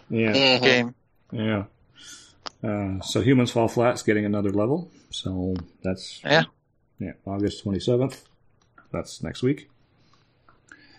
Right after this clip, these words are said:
Speaker 1: Uh, let's hear. Yeah, Age of Empires Two Definitive Edition. Yeah. November
Speaker 3: November fourteenth.
Speaker 1: fourteenth. On
Speaker 3: Yeah,
Speaker 1: both
Speaker 3: we're
Speaker 1: Steam and the Microsoft Store.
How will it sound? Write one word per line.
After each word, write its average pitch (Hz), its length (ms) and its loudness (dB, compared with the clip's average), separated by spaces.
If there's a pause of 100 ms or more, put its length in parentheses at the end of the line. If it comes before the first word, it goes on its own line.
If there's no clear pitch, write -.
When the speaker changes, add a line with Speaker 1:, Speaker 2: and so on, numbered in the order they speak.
(200)
Speaker 1:
Uh, 113 880 0
let's 95 160 -2
hear. 95 760 2 (220)
Yeah, 98 140 -2
Age 101 240 2
of 104 80 -2
Empires 104 440 0
Two 208 180 0
Definitive 196 380 2
Edition. 190 680 0 (220)
Yeah. 107 400 -4 (1080)
November 110 400 4
Speaker 3:
November 127 60 4
fourteenth. 135 640 2
Speaker 1:
fourteenth. 107 420 -2 (1700)
On 101 140 2
Speaker 3:
Yeah, 123 200 6
Speaker 1:
both 123 140 2
Speaker 3:
we're 135 80 0 (240)
Speaker 1:
Steam 139 600 2
and 117 440 0
the 113 100 -2
Microsoft 101 460 -2
Store. - 440 -8